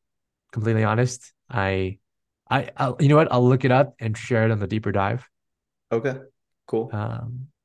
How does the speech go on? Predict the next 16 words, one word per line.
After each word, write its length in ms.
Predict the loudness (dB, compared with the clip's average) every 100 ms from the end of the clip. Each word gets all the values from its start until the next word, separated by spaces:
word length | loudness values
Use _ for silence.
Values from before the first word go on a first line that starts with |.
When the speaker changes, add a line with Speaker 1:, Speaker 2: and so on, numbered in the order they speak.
| _ -18
Speaker 2:
Let's 160 | -16
do 160 | -8 -6
Speaker 1:
that 80 | -4
Speaker 2:
that. 80 | -2
Speaker 1:
can, 240 | -2 0
that 180 | -2 -2
can 100 | -4
be 120 | -4
my 160 | -4 -4
<laughs> 0 |
one 260 | -4 -4 -4
little 120 | -8
con-, 180 | -8 -12 -12 -4
contribution. 640 | -2 -2 -4 -4 -6 -10 -12 _
But 260 | -4 -2 -4 _ _ _ _ _ _ _ _ _ _ _ _ _ -4
yeah, 300 | 0 0 -2